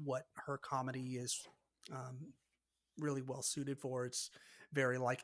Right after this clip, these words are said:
eighties and nineties style comedy. And so they end up, um, convincing her to hire this, uh, this younger comedian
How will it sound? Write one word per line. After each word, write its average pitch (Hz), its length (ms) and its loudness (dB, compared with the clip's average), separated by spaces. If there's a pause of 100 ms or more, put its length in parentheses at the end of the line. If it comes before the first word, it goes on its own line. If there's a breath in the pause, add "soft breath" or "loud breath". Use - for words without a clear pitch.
eighties 139 360 2
and 127 120 0
nineties 123 320 0
style - 400 -2
comedy. 131 460 -6 (500 loud breath)
And 147 420 8
so 147 500 8
they 147 200 8
end 147 180 8
up, 139 280 6 (340)
um, 139 400 0 (220)
convincing 156 640 4
her 135 360 2 (220)
to 143 180 4
hire 135 560 6 (640 loud breath)
this, 131 380 6
uh, 127 200 4
this 139 220 6
younger 143 380 6
comedian 127 720 0